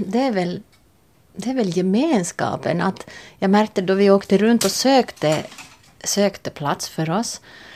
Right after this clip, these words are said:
så var det många ställen som var jättefina, men det var bara rum för en familj. Och då var det för mig bara, "Nej, det, vi ska ha mera människor runt oss." <laughs> Att,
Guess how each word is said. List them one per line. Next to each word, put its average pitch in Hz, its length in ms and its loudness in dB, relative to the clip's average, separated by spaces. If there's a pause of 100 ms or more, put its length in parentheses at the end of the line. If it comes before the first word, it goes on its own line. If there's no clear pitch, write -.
(380)
så - 200 -2
var 185 140 0
det 175 260 -2
många 214 520 4
ställen 170 460 2
som 156 300 -4 (140)
var 175 480 2
jättefina, 151 800 -2 (460)
men 185 100 0
det 185 100 0
var 196 160 0
bara 202 260 2
rum 196 280 2
för 185 160 -8
en 185 300 -2
familj. 196 720 -4 (220)
Och 208 100 0
då 208 60 -2
var 208 140 4
det 196 280 0
för 190 80 -2
mig 214 200 2
bara, 180 200 -4
"Nej, 220 520 -4
det, 214 340 -4
vi 233 100 -4
ska - 240 -10
ha 196 340 2
mera 208 400 0
människor 196 540 0
runt 226 400 -4
oss." - 280 -6 (640)
<laughs> - 640 -14
Att, - 320 0